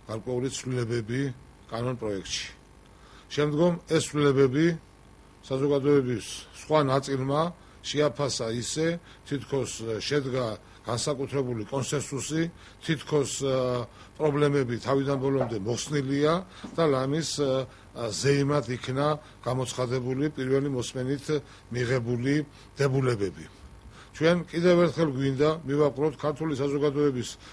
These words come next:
ყურადღება იმასთან დაკავშირებით, რომ სამწუხაროდ ასეთი ზეიმის და დამშვიდების საშუალებას ის ცვლილებები არ იძლევა, რომელიც პირველი მოსმენით იქნა კანონ პროექტში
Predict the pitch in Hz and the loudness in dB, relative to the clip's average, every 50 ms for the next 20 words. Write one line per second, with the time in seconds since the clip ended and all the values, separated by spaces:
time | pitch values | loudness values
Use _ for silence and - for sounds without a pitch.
0 | - - - 139 151 151 135 123 147 135 120 120 101 110 147 160 156 135 - - | -20 -10 -4 0 0 0 2 2 0 0 0 0 -2 -2 0 0 0 0 0 -4
1 | 117 98 113 120 110 120 110 - - 123 120 123 120 113 139 156 151 - - - | -6 -4 -4 -4 -4 -4 -4 -4 -4 -4 -4 -4 -2 -2 -4 -4 -4 -8 -14 -20
2 | - - - - - - 104 131 151 165 175 180 - - - - - - - 170 | -20 -20 -20 -20 -12 -4 0 2 4 4 2 0 -6 -12 -18 -14 -8 -2 2 4
3 | 180 175 151 - 165 123 - 139 135 143 165 170 - - - - 120 135 123 127 | 4 4 2 0 -2 -2 0 0 2 2 2 2 0 -6 -16 -10 -6 -6 -4 -2
4 | 156 104 127 127 98 90 120 139 139 139 135 139 151 165 143 - - - - - | -4 -4 -4 -6 -6 -2 2 4 4 4 4 2 0 -2 -4 -4 -8 -10 -12 -16
5 | - - - - - 147 143 117 123 131 127 117 - 151 131 135 143 131 139 131 | -20 -20 -20 -6 0 0 0 2 2 0 -2 -2 -2 -2 0 2 0 0 0 -2
6 | - - 127 110 - 143 131 131 131 131 127 151 160 151 - - - - - - | -2 -4 -4 -4 -2 -2 -2 0 -2 0 0 0 0 0 -2 -6 -10 -14 -16 -6
7 | 110 143 143 - - - 139 143 139 143 135 135 143 139 127 147 156 156 - - | -4 -2 -2 -2 -4 -4 -2 2 2 4 4 4 4 4 4 2 -2 -2 -4 -10
8 | - - - - 127 135 120 131 123 113 120 135 135 135 139 147 156 160 - - | -20 -14 -4 -2 -2 0 0 -2 -4 -2 0 0 2 4 4 4 2 0 -2 -10
9 | - - - 123 123 127 135 143 147 - - 131 127 131 135 139 139 127 120 110 | -20 -8 -6 -4 -2 0 0 -2 -2 -4 -4 -4 -2 0 0 0 -2 -2 -4 -6
10 | - 127 127 127 131 131 110 120 - 113 123 135 143 143 - - - - - - | -6 -6 -4 -4 -4 -4 -4 -8 -8 -6 -4 -4 -4 -4 -6 -10 -20 -20 -10 -6
11 | 123 131 131 127 113 117 120 120 107 - - 135 139 | -4 -4 -2 -4 -2 -2 -2 -2 -2 -4 -4 -4 -4